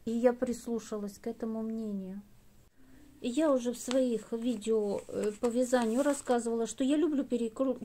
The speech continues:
перематывать свои, э, моточки в клубочки, но на этот раз мне просто хочется прям вот любоваться этой ниточкой, и я буду вязать прямо из нее. Сейчас я найду изнутри краешек и начну.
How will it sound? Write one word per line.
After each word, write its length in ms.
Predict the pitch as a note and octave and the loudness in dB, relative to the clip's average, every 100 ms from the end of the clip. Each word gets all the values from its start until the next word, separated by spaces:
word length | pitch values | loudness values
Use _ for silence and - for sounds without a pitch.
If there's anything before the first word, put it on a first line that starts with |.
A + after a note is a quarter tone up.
| - | -4
перематывать 840 | C#4 D4 D4+ D4+ G#3 G3+ F#3+ F3+ | 0 2 4 4 2 -2 -4 -6
свои, 800 | - - - B3+ B3+ A#3 G3+ F3+ - - - - - - | -10 -12 -2 2 2 2 0 -2 -8 -20 -20 -20 -20 -16
э, 240 | - - | -12 -6
моточки 760 | G#3+ C#4 C#4+ C#4 - - G3+ - - | -2 0 2 0 0 -4 -4 -4 -10
в 340 | G#3 G3+ A3+ | -12 -4 -4
клубочки, 800 | G#3+ B3 A3 F3+ F3 - B3+ F4 F#4+ - - - - | 0 -2 0 0 -2 -4 -2 -2 -4 -18 -20 -20 -8
но 140 | A#3 | 0
на 160 | A#3+ A#3+ | 2 2
этот 240 | A3 A3+ A#3+ | 2 0 2
раз 240 | A#3+ A#3 | 2 2
мне 140 | A#3 | -2
просто 340 | A3 A#3 A3+ A#3 | -2 -4 0 -2
хочется 400 | A3 G#3 - G3+ | 0 -2 -4 -10
прям 260 | - G3+ | -6 -4
вот 160 | G3 G3 | -4 -4
любоваться 600 | G#3 G3+ A3 G3 F#3 F3+ | -2 0 2 0 -2 -6
этой 200 | F3+ G3+ | -4 -2
ниточкой, 680 | A3+ G4 D4+ - - F#3+ F3+ | 0 0 0 -6 -6 -6 -6
и 60 | G#3 | -6
я 200 | G3 G3+ | -2 -2
буду 300 | F#3 F#3 F#3 | -4 -6 -6
вязать 580 | F#3 F#3+ - D4 G4 - - - - - | -8 -6 -2 -2 -2 -8 -20 -20 -20 -10
прямо 360 | A3 C4 D#4 | -4 0 0
из 200 | A3+ - | -2 -4
нее. 380 | A#3+ G#3 G3+ F#3+ - | -2 -2 -4 -10 -10
Сейчас 460 | - A3 A#3+ G#3+ A3 | -8 -4 -2 -2 -2
я 60 | |
найду 340 | G#3 G#3+ G#3 G#3 - | -4 -2 -4 -6 -8
изнутри 500 | A3 G3+ G#3+ G3+ - | -8 -4 -4 -4 -6
краешек 800 | F3+ - F3+ E3+ G3 - D#4 - - - - - - - - | -8 -6 -6 -6 -8 -6 -8 -8 -20 -20 -20 -20 -20 -20 -10
и 100 | A#3+ | -4
начну. 500 | D#4 A4 - F#4 F#4+ | -2 -4 -2 -2 -2